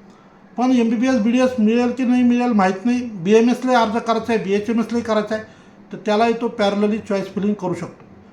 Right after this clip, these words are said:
So एक ॲडिशनल हा पण एक विषय आपल्या सगळ्यांच्या लक्षात असावा. रजिस्ट्रेशन हे एकच असतं, परंतु या रजिस्ट्रेशन, एकाच रजिस्ट्रेशनमध्ये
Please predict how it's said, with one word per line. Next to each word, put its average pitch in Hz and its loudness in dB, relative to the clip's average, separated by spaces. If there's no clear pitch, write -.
So 202 2
एक 220 0
ॲडिशनल 208 -2
हा 190 0
पण 208 -2
एक 202 -4
विषय 208 -4
आपल्या 185 -4
सगळ्यांच्या 170 -6
लक्षात 185 0
असावा. 226 2
रजिस्ट्रेशन 233 0
हे 247 4
एकच 254 0
असतं, 269 -2
परंतु 233 -2
या 247 4
रजिस्ट्रेशन, 208 -2
एकाच 240 2
रजिस्ट्रेशनमध्ये 214 -2